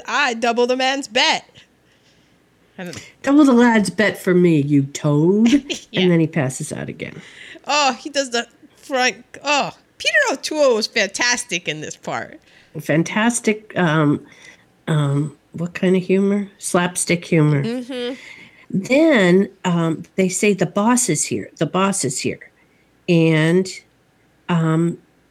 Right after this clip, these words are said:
Speaker 2: there is a boss hijack sketch.
Speaker 1: Yes.
Speaker 2: And, um, K-, King Kaiser is dressed like a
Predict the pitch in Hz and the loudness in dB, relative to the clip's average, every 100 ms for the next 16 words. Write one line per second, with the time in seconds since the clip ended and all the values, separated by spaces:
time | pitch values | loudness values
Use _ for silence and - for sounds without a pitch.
0 | 170 - 190 214 - 202 196 190 180 - | -8 0 2 2 2 2 4 4 2 -2
1 | 170 165 156 160 _ _ _ - 185 190 | 0 0 -2 -6 _ _ _ -4 -2 0
2 | 214 233 - - _ - - 202 202 214 | 0 0 -2 -10 _ -14 -8 -4 0 0
3 | 202 180 156 151 - - - - - 143 | 0 0 0 -2 -6 -14 -10 -10 -4 -4
4 | - - - - - _ _ _ _ - | -4 -8 -8 -8 -12 _ _ _ _ -20
5 | - 165 - - - - 190 175 170 165 | -10 -8 -8 -10 -6 2 4 4 4 2
6 | 175 - _ _ 170 156 151 147 - _ | 0 -10 _ _ -4 -2 -4 -6 -12 _
7 | 175 - - - 180 - 226 226 196 202 | -14 -8 -6 -6 -2 4 4 4 2 2
8 | 196 185 165 - 180 175 180 - - 151 | 4 4 2 0 0 2 0 -4 -4 0
9 | 151 143 - 156 156 151 151 | 0 -2 -6 -2 0 0 -2